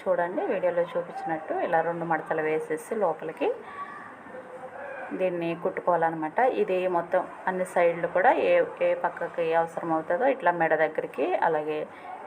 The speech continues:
కింద భాగానికి కూడా చక్కగా కుట్టేసుకోవాలన్నమాట నీట్గా. వీడియోలో చూపించినట్టు ఈ విధంగా ఫోల్డ్ చేసుకొని మొత్తం అంతా కూడా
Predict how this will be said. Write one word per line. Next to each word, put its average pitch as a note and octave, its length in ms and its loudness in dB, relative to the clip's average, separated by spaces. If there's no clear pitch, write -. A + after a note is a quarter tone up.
కింద E3+ 160 -2
భాగానికి D#3+ 540 2
కూడా D#3+ 280 2
చక్కగా D#3 560 0
కుట్టేసుకోవాలన్నమాట E3 1000 0
నీట్గా. F3 380 0
వీడియోలో F#3+ 320 6
చూపించినట్టు F3+ 680 -2
ఈ A3 40 0
విధంగా F3 300 0
ఫోల్డ్ E3+ 400 -4
చేసుకొని G3 460 -2
మొత్తం F3+ 280 -2
అంతా F3 280 0
కూడా F#3 280 4